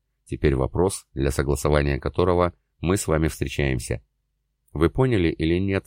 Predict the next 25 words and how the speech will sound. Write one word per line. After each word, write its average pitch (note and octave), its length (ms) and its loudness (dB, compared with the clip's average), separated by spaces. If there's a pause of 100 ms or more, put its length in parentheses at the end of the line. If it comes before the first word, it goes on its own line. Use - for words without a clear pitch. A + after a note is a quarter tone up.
что - 240 -4
не F2+ 120 0
сможете F#2 480 0
противостоять C#2 680 -2
цивилизации C#2 640 0
Олит? B1+ 320 -2 (600)
Она A2+ 300 2
уничтожит A2+ 600 2
вас, D#2 320 0
даже E2 340 4
не D#2+ 100 4
заметив». D2 480 0 (720)
«Догадываемся. C#2 840 2 (160)
Но E2+ 140 0
ты G2 140 4
же D#2 140 2
не D#2+ 100 2
Олит». E2 300 0 (580)
Вопросом D2+ 520 4
на D#2 100 2
вопрос F#2 340 2
ответил D#2 360 0
Чужов. C#2 420 -4 (1000)
«Господин F#2+ 540 2
Чужов, A2+ 480 2